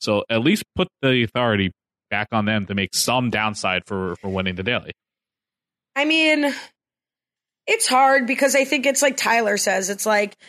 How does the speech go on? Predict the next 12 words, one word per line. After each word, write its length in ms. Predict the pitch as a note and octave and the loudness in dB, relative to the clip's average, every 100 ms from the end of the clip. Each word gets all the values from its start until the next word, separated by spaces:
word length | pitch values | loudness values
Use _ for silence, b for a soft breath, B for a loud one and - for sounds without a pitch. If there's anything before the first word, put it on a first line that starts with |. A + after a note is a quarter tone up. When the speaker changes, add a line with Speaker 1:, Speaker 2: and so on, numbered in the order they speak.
| B - | B 0
Speaker 2:
if 120 | A3+ | 4
your 200 | C4 C#4+ | 4 4
back's 280 | C4 B3+ - | 4 2 2
against 260 | A#3+ A3+ | 0 0
the 80 | A3+ | 2
wall, 220 | G#3 G#3 G#3 | 4 4 2
you've 160 | G#3+ | 0
gotta 260 | G#3+ G#3 G#3 | 0 0 0
make 240 | G3+ G3 | -2 -2
a 60 | F#3+ | -6
pitch. 520 | - - - - - _ | -6 -6 -6 -6 -8 _
And 680 | A3 A3 G#3+ G#3+ G#3 G3+ | -2 0 0 0 -2 -6